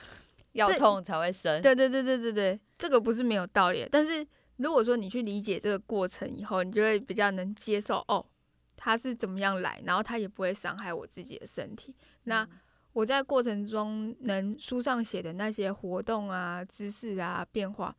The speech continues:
Speaker 2: 我们在课堂上也都会做教育，就是说
Speaker 1: 嗯。
Speaker 2: 教大家怎么体验这个过程，然后去感受一下，哦，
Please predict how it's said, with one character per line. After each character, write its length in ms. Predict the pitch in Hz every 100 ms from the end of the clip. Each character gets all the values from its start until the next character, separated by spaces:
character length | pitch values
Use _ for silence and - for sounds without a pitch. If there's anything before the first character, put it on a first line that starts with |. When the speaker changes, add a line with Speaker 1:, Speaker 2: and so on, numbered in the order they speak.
| _ _ _ _ -
Speaker 2:
我 100 | 214
们 180 | 202
在 320 | 220 254 226 214
课 220 | - 233
堂 180 | 190 190
上 160 | 196
也 80 | 180
都 200 | 208 190
会 180 | 208 196
做 320 | 196 196 180 _ _ _ _ _ _ _ _
教 260 | - 208 196
育， 160 | 190 277
就 100 | -
是 160 | 202 208
说 160 | 196 196
Speaker 1:
嗯。 40 | - - _ _
Speaker 2:
教 300 | - 233 226
大 160 | 240
家 160 | 220 202
怎 100 | 202
么 120 | 165
体 380 | 190 - 277 175
验 220 | 208 196
这 80 | 202
个 140 | 190
过 320 | 185 - 202 -
程， 260 | - - - -
然 100 | 170
后 220 | 180 196
去 240 | 202 220
感 260 | 220 185 151
受 280 | 214 208 190
一 20 |
下， 100 | 208 -
哦， 240 | 269 247